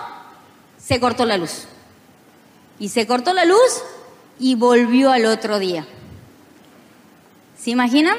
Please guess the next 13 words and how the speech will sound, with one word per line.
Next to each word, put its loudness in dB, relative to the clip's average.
Todo, 2
toda 0
la -4
plata, -2
todo 0
lo 2
que -2
pusimos, 2
se -2
perdió. -4
No 4
quedaba 2
nada. 0